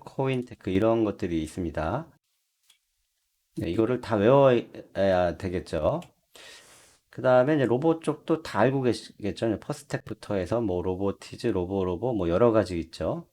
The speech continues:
계속해서 최근에 강세기 때문에, 아, 눈여겨봐야 되-, 야겠고. 그 다음에 매드팩토가 이제 하한가를 갔는데 약간 요 부작용 그런 소식도 있어요.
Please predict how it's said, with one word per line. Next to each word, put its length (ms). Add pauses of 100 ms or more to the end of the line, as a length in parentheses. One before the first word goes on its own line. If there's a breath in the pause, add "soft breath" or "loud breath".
(200)
계속해서 480
최근에 300
강세기 440
때문에, 480
아, 120
눈여겨봐야 540
되-, 260 (760)
야겠고. 680 (600 loud breath)
그 80
다음에 160
매드팩토가 720
이제 420
하한가를 540
갔는데 720 (1600 loud breath)
약간 320
요 180
부작용 680
그런 280
소식도 400
있어요. 600